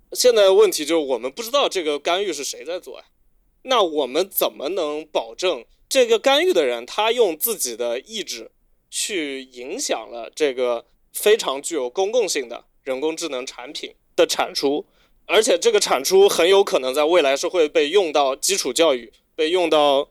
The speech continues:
高等教育，被用到对大众的科-，科学普及上的。你不觉得这，这是一个很大的问题吗？就是说，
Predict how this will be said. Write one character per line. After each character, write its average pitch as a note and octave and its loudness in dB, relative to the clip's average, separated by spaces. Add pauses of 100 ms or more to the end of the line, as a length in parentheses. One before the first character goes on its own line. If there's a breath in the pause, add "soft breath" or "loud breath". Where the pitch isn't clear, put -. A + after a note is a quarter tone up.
高 F#3+ 4
等 E3 2
教 B2 2
育， A2+ -12 (240)
被 F#3+ 2
用 F#3 2
到 D3+ 2 (260)
对 E3+ 2
大 F#3 2
众 F3 2
的 C#3+ 2
科-， F#3+ 0
科 F#3+ 0
学 D#3 4
普 C3+ -8
及 A#2 -6
上 A3 0
的。 - -16 (340)
你 F3+ 2
不 E3+ 0
觉 F#3 4
得 G3 6
这， G3+ 4
这 G#3 4
是 F#3 2
一 D#3+ 4
个 E3+ 4
很 D3 -6
大 E3+ 2
的 D3+ 4
问 F#3 4
题 - -10
吗？ A2+ -12
就 D3 -2
是 D3 0
说， D#3 2